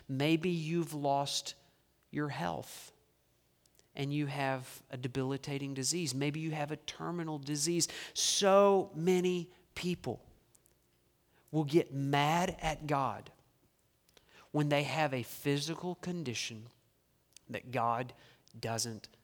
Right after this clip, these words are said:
fix. Yes, we believe in the power of prayer. Yes, we believe God still heals, but when he sovereignly chooses not to, how do you respond?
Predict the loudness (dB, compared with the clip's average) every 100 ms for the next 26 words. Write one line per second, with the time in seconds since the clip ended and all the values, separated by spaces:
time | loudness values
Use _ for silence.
0 | _ -18 -14 -12 -14 -10 -12 -12 _ -20
1 | -20 -18 -6 2 2 4 2 2 -2 0
2 | 2 2 0 -2 -2 -2 -2 -4 -6 -6
3 | -6 -8 -16 -10 -6 4 4 6 2 0
4 | 0 2 4 4 2 0 0 2 4 4
5 | 2 4 0 -2 -2 -2 -2 -4 -10 -14
6 | 2 4 4 0 0 2 4 2 -2 -4
7 | -2 4 4 6 4 4 4 0 0 -2
8 | -2 -2 -2 0 0 0 0 0 -2 -2
9 | -4 -6 -6 -8 -18 _ _ _ _ _
10 | _ _ _ _ _ -6 -4 -6 -6 -8
11 | -8 -10 -20 -20